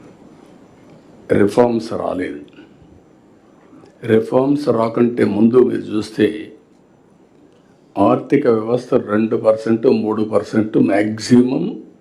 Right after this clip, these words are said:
త్రీ అండ్ హాఫ్ పర్సెంట్. అది ప్రపంచమంతా మనల్ని ఎగతాళి చేసేవాళ్ళు. ఏ, ఇది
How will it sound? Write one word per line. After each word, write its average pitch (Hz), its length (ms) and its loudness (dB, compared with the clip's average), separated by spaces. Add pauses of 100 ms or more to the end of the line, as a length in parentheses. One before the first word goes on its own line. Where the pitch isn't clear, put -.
(120)
త్రీ 107 200 2
అండ్ 104 160 -4
హాఫ్ - 180 -4
పర్సెంట్. - 520 -6 (1040)
అది 110 240 2
ప్రపంచమంతా 117 800 0
మనల్ని 104 340 2
ఎగతాళి 107 380 0
చేసేవాళ్ళు. - 680 -8 (1500)
ఏ, 113 100 4 (140)
ఇది 107 760 -2